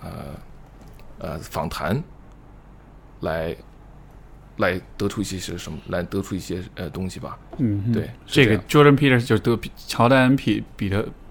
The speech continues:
Speaker 1: <laughs> 你是不是从来没
Speaker 2: 彼得，彼得森，对，就是
Speaker 1: 你是从来没有用中文说你
Speaker 2: 不太，对，对，对。
Speaker 1: 嗯。
Speaker 2: 因为有的人说皮特森，有的说彼得森，我有点儿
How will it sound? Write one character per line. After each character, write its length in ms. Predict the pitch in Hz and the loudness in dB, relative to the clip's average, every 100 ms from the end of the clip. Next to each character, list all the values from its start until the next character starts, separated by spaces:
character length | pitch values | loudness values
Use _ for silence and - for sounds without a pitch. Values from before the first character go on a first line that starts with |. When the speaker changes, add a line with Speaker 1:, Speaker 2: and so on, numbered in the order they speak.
| - - - | -20 -20 -20
Speaker 1:
<laughs> 460 | - - 113 - | -14 -8 -8 -8
你 100 | - | 0
是 120 | 123 113 | 4 8
不 60 | |
是 60 | 113 | 10
从 160 | 127 | 10
来 120 | 131 113 | 10 8
没 40 | |
Speaker 2:
彼 40 | 131 | 10
得， 80 | |
彼 80 | 123 | 8
得 100 | 120 | 8
森， 340 | 143 160 156 147 | 8 6 6 6
对， 360 | 147 117 98 | 6 6 4
就 160 | 101 113 | 2 4
是 80 | 107 | 4
Speaker 1:
你 60 | |
是 20 | 139 | 4
从 180 | - | 4
来 120 | 123 135 | 6 6
没 120 | 139 | 8
有 300 | 117 104 101 - | 6 6 2 -2
用 280 | 135 120 107 | 0 2 2
中 240 | - 131 131 | 2 4 6
文 280 | 110 98 101 | 4 4 2
说 160 | - | 6
你 40 | 135 | 8
Speaker 2:
不 80 | 196 | 8
太， 60 | |
对， 360 | 147 156 139 110 | 10 10 10 8
对， 120 | 110 | 6
对。 140 | 101 107 | 2 -2
Speaker 1:
嗯。 120 | 71 - | -4 4
Speaker 2:
因 120 | 190 | 8
为 80 | 202 | 10
有 160 | 113 | 8
的 80 | 104 | 6
人 60 | 135 | 4
说 120 | 156 | 4
皮 280 | - - 202 | 2 0 2
特 180 | 185 135 | 4 2
森， 260 | - 135 | 4 4
有 160 | 135 101 | 4 0
的 100 | 117 | -2
说 140 | 143 | 0
彼 240 | 143 104 92 | 0 -2 -4
得 200 | 95 104 | -2 -2
森， 260 | - 113 | 0 0
我 140 | 113 92 | -2 -2
有 80 | |
点 120 | 107 104 | -2 0
儿 200 | 104 | -2